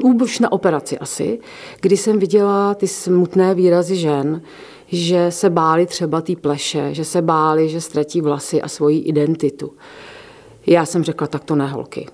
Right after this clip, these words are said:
takhle to nemůže, takhle nemůžete smutnit.“ Já jsem obyčejná ženská, jsem učitelka ze základky, ale bojovnici to v sobě mám. Tak jsem si řekla:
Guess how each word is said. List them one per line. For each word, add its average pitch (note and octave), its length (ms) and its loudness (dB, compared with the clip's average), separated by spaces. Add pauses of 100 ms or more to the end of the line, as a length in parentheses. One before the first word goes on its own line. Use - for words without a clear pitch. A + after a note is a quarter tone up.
(140)
takhle E3 280 0
to E3 140 0
nemůže, C#3+ 520 -2
takhle F#3+ 240 -2
nemůžete E3+ 400 0
smutnit.“ D3+ 720 0 (580)
Já F3+ 100 0
jsem G#3 160 -2
obyčejná D#3 480 -2
ženská, C3+ 480 -6
jsem C3+ 220 -2
učitelka D#3 500 -4
ze D3 100 -6
základky, D3+ 800 -2 (480)
ale D#3 920 0 (180)
bojovnici D#3+ 1040 2
to D#3+ 80 -2
v - 60 -8
sobě E3 260 2
mám. C3+ 400 -4 (460)
Tak E3+ 200 -4
jsem E3+ 220 -2
si E3 160 -6
řekla: D#3 640 -4